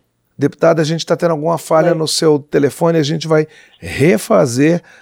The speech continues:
Speaker 1: a ligação pra ver se a gente consegue um contato melhor, com melhor qualidade de áudio. É, a gente tava falando com a deputada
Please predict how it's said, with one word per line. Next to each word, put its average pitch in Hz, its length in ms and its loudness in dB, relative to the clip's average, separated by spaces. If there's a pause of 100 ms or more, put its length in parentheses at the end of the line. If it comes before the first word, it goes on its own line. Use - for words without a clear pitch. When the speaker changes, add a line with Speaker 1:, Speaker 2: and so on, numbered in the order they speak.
Speaker 1:
a 143 80 -4
ligação 147 520 -2
pra 165 100 -8
ver 156 160 -4
se - 180 -8
a 143 40 -2
gente 156 200 -6
consegue 156 520 -2
um 160 80 -8
contato 151 560 -2
melhor, 143 320 0
com 160 160 -8
melhor 147 400 -2
qualidade 156 520 0
de 180 160 0
áudio. 127 480 0 (640)
É, 135 540 2
a 120 80 0
gente 131 200 -8
tava 120 220 -2
falando 147 480 0
com 170 80 -2
a 156 60 -2
deputada 120 600 -2